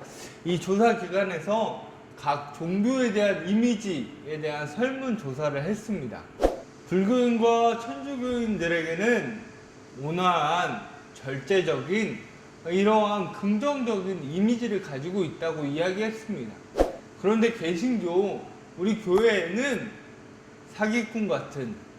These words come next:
이중적인, 거리를 두고 싶은 과 같은 이미지를 가지고 있다라고 이야기를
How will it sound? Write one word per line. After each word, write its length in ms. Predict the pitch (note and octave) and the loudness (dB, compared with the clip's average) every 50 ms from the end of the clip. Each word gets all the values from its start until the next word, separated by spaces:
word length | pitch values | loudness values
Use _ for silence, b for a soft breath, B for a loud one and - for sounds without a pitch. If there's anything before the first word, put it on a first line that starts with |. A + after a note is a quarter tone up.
| - - - - - - - - - - D3+ | -20 -20 -20 -20 -20 -20 -20 -20 -18 -10 -4
이중적인, 960 | D#3+ F3 F#3 F3 G3 A#3 A#3+ A#3 G3+ E3 C3+ A#2+ A#2 B2+ D3+ D#3+ C#3+ A2+ G2+ - - - - - - - - - - - | 0 0 2 4 4 4 4 4 4 2 0 -2 -2 -4 -6 -4 -6 -6 -8 -10 -14 -18 -20 -20 -20 -20 -20 -20 -18 -16
거리를 640 | - - E3 E3+ F#3+ F#3+ B3+ C4+ B3+ B3 C4 A#3 G3 | -2 2 2 4 4 4 2 2 2 2 0 0 -2
두고 300 | - G3 F#3+ F#3 G3 F#3+ | -4 -4 -2 0 0 -2
싶은 560 | F#3 - - - - A#3+ C4 B3+ G3+ D3 B2 - - - - - - - - | -2 -4 -10 -10 -6 -2 -2 -2 -2 -2 -6 -10 -14 -18 -20 -20 -20 -6 0
과 180 | F#3+ G#3+ A3+ | 2 2 4
같은 500 | F#3+ F3+ D#3+ - - A3 A#3+ A#3+ G3+ D3 C3+ - - - - - - - - D#3+ | 2 0 -2 -4 -2 0 0 0 0 -2 -6 -10 -16 -18 -20 -20 -20 -16 -8 -2
이미지를 600 | F3 F#3+ G#3+ A#3+ B3 A3 A#3 A3 G3 G3 F#3+ - | 2 4 4 4 4 2 0 0 2 2 2 2
가지고 440 | - D#3 C3 B2 C#3 E3 F3 F3+ E3 | 0 -4 -6 -6 -6 -6 -4 -4 -4
있다라고 520 | C3+ A2+ - F3 F3 E3 D#3 D3+ D#3 D3 C#3 | -4 -6 -6 -4 -2 -2 -2 -2 -2 -4 -4
이야기를 480 | C3 C#3 D3+ E3 F3 D#3+ D#3+ D3+ D3+ | -2 -2 0 0 0 -2 -2 -4 -4